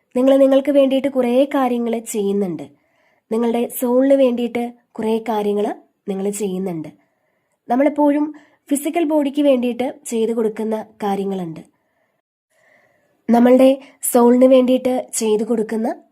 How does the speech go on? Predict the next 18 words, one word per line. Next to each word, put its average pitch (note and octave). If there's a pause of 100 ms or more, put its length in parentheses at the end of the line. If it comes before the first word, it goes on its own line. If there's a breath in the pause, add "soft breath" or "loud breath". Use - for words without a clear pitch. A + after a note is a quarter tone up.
(120)
കാര്യങ്ങളുമുണ്ട്. G3 (720)
നമ്മളുടെ C#4
സോളിന് C#4+
വേണ്ടിയിട്ട് D4
നമ്മൾ C4+
ചെയ്യുന്ന A#3
കാര്യങ്ങളാണ് G3+ (360 soft breath)
പ്രാർത്ഥനകള്, F#3+ (540 soft breath)
മെഡിറ്റേഷൻ, G3+ (600)
പിന്നെ C#4+
നമ്മൾ A#3 (180)
സമാധാനത്തോടു B3
കൂടി C4+
ഇരിക്കാൻ G#3+
പറ്റുന്ന G3+
ഒരു G3+ (500 soft breath)
അറ്റ്മോസ്ഫിയർ C4
ഉണ്ടാക്കുക. F3